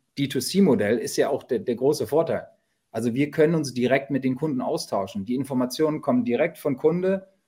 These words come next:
zu uns in Headquarter und wir hören auch zu. Ähm, manchmal klingt das sicher so, als wäre die Verbesserung nicht schnell genug oder würden wir unseren Kunden nicht diese Verbesserung schnell genug, äh, weiterleiten. Aber diese Verbindung ist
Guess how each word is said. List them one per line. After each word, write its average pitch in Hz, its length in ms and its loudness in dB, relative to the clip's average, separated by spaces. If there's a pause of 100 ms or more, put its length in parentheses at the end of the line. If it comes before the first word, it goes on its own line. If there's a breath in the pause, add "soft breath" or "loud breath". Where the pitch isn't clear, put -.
(160)
zu - 200 -2
uns 160 240 2
in 135 80 0
Headquarter 131 720 0
und 120 260 0 (480 loud breath)
wir 139 180 6
hören 180 240 8
auch 135 180 4
zu. - 160 0
Ähm, - 680 2 (120)
manchmal 170 260 -2
klingt 180 280 0
das 165 120 2
sicher 160 420 0
so, 135 140 -2
als 131 360 -4 (360)
wäre 131 340 0
die 127 120 -8
Verbesserung 131 560 0
nicht 123 160 0
schnell 135 220 0
genug 139 260 0
oder 113 400 -2
würden 127 200 0
wir 120 120 0
unseren 113 300 -2
Kunden 123 540 -4 (280 soft breath)
nicht 135 280 -4
diese 117 260 -2
Verbesserung 123 480 -2
schnell 127 240 -2
genug, 120 400 -4
äh, 107 260 -4
weiterleiten. 135 720 -2 (760)
Aber 117 180 0
diese 131 220 -2
Verbindung 139 420 0
ist 120 260 -6